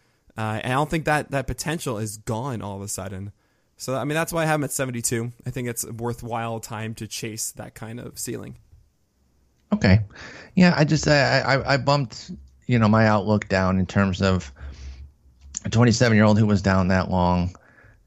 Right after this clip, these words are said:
Speaker 2: You know, our, our, is there still a lot to chase? And, and for me, it was like, eh, not really. So, uh, let me look at something real quick here. So what, so you think, like, um,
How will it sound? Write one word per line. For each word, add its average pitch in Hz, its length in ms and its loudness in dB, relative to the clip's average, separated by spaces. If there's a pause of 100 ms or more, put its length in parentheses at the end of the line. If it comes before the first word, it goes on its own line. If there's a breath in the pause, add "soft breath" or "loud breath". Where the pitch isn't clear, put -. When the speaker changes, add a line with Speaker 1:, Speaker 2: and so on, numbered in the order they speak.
(160)
Speaker 2:
You 87 100 -2
know, 85 120 -2
our, 90 220 2
our, - 320 -2 (200)
is 131 240 2
there 117 160 4
still 104 320 4
a 98 80 2
lot 92 320 0
to - 60 -8
chase? 90 480 0
And, 82 180 0
and 87 180 -2
for 85 120 -2
me, 92 160 6
it 90 100 4
was 87 240 2
like, 90 240 0 (120)
eh, 113 220 6 (180)
not 90 240 -2
really. 90 320 2
So, 87 440 2 (440 loud breath)
uh, 101 200 4
let 151 80 6
me 180 80 8
look 127 200 2
at - 80 -8
something - 340 -6
real - 320 0
quick 107 200 2
here. 101 300 4 (1800 loud breath)
So 180 180 4
what, 170 260 6
so 180 80 6
you 170 140 8
think, 175 240 4
like, 156 240 4
um, 117 600 4